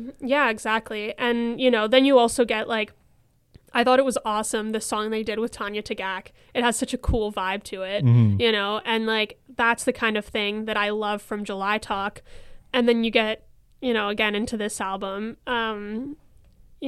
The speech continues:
Speaker 1: even just, like, their only featured song is Champagne, and it's just weird.
Speaker 2: Yeah.
Speaker 1: And not in the way, like, obviously the song they did with Tanya Kag-, Tagaq, Beck and Call, was weird because you can't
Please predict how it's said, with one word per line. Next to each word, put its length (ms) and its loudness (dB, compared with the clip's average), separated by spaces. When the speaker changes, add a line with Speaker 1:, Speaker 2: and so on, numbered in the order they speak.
Speaker 1:
even 320 2
just, 220 -4
like, 220 -2
their 200 2
only 280 0
featured 400 -6
song 280 -4
is 80 -2
Champagne, 680 -2
and 120 -2
it's 160 -6
just 240 -2
weird. 640 -2
Speaker 2:
Yeah. 400 8
Speaker 1:
And 100 10
not 200 10
in 100 6
the 100 4
way, 220 6
like, 380 4
obviously 520 2
the 100 2
song 260 0
they 100 0
did 140 -4
with 120 -2
Tanya 300 -8
Kag-, 360 -8
Tagaq, 420 -6
Beck 180 -12
and 100 -4
Call, 300 -6
was 180 4
weird 540 -2
because 340 -4
you 80 0
can't 360 -2